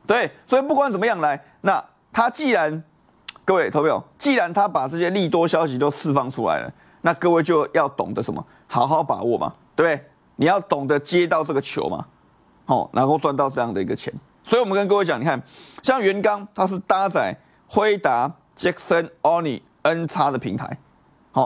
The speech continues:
N 叉的模组，简单来说，它跟辉达有合作啊。哦，它干嘛的就不用，我就不用解释太多。简单来说，叫做边缘运算，就是你离线可以运算A I这样子哈。边缘运算，立台推出L L M大型的模型，适用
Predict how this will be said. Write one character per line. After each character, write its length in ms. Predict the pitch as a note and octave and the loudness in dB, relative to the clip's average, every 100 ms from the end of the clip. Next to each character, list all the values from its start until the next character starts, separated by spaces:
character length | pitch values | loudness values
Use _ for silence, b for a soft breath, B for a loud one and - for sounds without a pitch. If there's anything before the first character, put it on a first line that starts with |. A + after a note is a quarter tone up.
| - | 0
N 180 | F3+ | 0
叉 160 | E3+ E3+ | 2 0
的 80 | D#3 | 0
模 240 | B2+ A#2 | -2 -2
组， 160 | C3 - | -2 -2
简 160 | D#3+ | 0
单 140 | E3+ C4 | 2 2
来 40 | |
说， 120 | B3 | 2
它 80 | B3 | 0
跟 160 | A#3+ C4 | 0 0
辉 160 | A#3+ | 2
达 160 | A3+ E3 | 2 2
有 80 | C#3+ | 0
合 120 | C#3 | -2
作 200 | D#3 D3+ | 0 0
啊。 100 | D2 b b | 0 b b
哦， 100 | D3 | 0
它 100 | F#3 | 0
干 180 | F#3+ G3 | 0 -2
嘛 140 | C3+ | 0
的 100 | C#3 | 0
就 120 | C#3+ | 0
不 100 | F3+ | 0
用， 180 | D#3 D#3 - | 0 0 0
我 100 | C3 | 2
就 120 | F3+ | 2
不 100 | D#3 | 2
用 100 | D#3+ | -2
解 160 | D3 A#2 | 0 -2
释 140 | C#3 | 0
太 160 | C#3+ B2 | 0 0
多。 180 | A#2+ A#2 B B | -2 -2 B B
简 240 | - D#3+ D#3+ | -2 -2 0
单 160 | A3 | 0
来 120 | F#3+ | 0
说， 140 | D#3 F3+ | 0 0
叫 140 | F3 | 0
做 100 | E3+ | 0
边 260 | D3+ F3+ E3+ | 0 0 0
缘 200 | D3 B2 | 0 2
运 180 | C#3 A2+ | 0 0
算， 180 | A#2 - - _ _ _ _ | -2 -4 -12 _ _ _ _
就 80 | E3+ | -2
是 100 | F3 | 2
你 140 | D3+ B2 | 2 2
离 200 | B2 D3 | 4 4
线 220 | F#3 C#3+ | 2 0
可 100 | D3+ | 0
以 60 | |
运 220 | A#2+ C3+ B2+ | 0 -2 0
算 160 | C3+ | -2
A 200 | - G2+ | -2 -4
I 160 | G2 G#2 | -4 -4
这 100 | - | -2
样 80 | A#2+ | -2
子 160 | B2+ B2 | -4 -2
哈。 100 | A#2 | -2
边 200 | D#3+ E3 | 2 2
缘 140 | C3+ | 2
运 120 | C#3 | 0
算， 160 | C3 B2+ - B B | 0 -2 -2 B B
立 220 | B3 A#3+ | -2 0
台 260 | E3+ C3+ D3 b b b b | 0 0 -2 b b b b
推 260 | A#3+ B3 | 0 0
出 180 | B3+ A#3 | 0 -2
L 260 | A3+ E3+ F3+ | 0 0 2
L 200 | F3 F3+ | 2 2
M 180 | A3 F3 _ | 0 -4 _
大 240 | A#3 G3 | -2 0
型 240 | E3+ C#3+ C#3+ | -2 -4 -2
的 80 | C#3+ | 0
模 220 | C3+ D3+ | 2 0
型， 180 | B2+ B2 | 0 -6
适 300 | - A#3+ G3+ | -4 0 2
用 180 | F3+ | 2